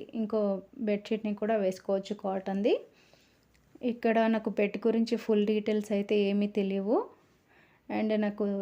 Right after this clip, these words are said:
ఇది ఫస్ట్ అయితే మేము ఓపెనింగ్ చేసి పెట్టేది మాత్రమే చూపిస్తున్నాను ఫ్రెండ్స్. బెడ్ కవర్ అంతా వేసిన తర్వాత ఈ విధంగా వస్తుంది. And ఇప్పుడైతే నేను ఈ బెడ్ డీటెయిల్స్ అన్నీ కూడా మా బ్రదర్ని అడిగి అయితే మీకు షేర్ చేయబోతున్నాను ఫ్రెండ్స్. మీరు ఎక్కడ స్కిప్ చేయకుండా చూడండి.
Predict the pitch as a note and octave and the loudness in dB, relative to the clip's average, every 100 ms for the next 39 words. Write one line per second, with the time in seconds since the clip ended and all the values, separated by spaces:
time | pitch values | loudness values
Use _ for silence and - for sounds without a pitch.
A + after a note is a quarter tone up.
0 | - G#3+ G3+ G#3 F#3+ - G3+ - A#3 A#3+ | -2 0 2 0 0 -2 -2 2 2 4
1 | A3+ A3+ A#3 A3 G#3+ G#3 A3 A3+ G#3 G#3 | 4 4 2 0 0 0 2 2 2 2
2 | G3+ - D#4+ A3 G#3 G#3+ G#3 F#3+ F#3 G#3+ | 0 0 0 2 2 2 4 2 0 -2
3 | G#3 G#3 G#3 G3+ G#3 G#3 G#3 G3+ G3 G3 | -2 -2 -6 -4 -6 -6 -4 -2 0 -2
4 | - B3 G#4 - _ - - _ - G#3 | -2 -2 -2 -8 _ -20 -20 _ 0 0
5 | G3+ A3+ A3+ G#3+ A3 A3 G#3+ A3 G3+ G3 | 2 0 4 4 4 2 4 4 4 0
6 | - G3+ G#3 G#3 A3 F#3+ F#3 G3+ G3+ F#3 | 0 4 4 4 4 0 2 4 4 0
7 | F3+ - G3 A#3+ B4 - _ _ _ _ | -2 -4 -2 0 -2 -6 _ _ _ _
8 | - B3 A#3+ A3 A3 A3 G#3+ A#3+ A3+ A3 | -4 0 2 2 2 2 4 2 2 2
9 | G#3+ G3+ G3+ G3 - G#3+ G3+ G3+ G#3+ G#3 | 2 2 0 0 0 2 2 2 2 2
10 | G#3+ G3+ G#3 G#3 G#3 A#3 G3+ F#3 F#3 G3 | 4 4 4 2 2 2 2 0 2 2
11 | G3+ G3+ G3+ G3 F#3+ G#3+ G3+ A3 G3+ - | 4 6 6 2 2 2 2 4 2 4
12 | B3+ C#4 G3 G3 - G3+ G3 G#3 G3+ F#3 | 2 4 4 4 2 2 0 -2 -2 0
13 | B3 C#4+ D4 A3 G3 G3 G#3 G#3 - - | 4 4 6 6 6 4 -2 -2 -10 -2
14 | G3 G3 G3+ G#3+ A#3 G#3 F#3 G3 | 0 2 2 0 4 4 4 0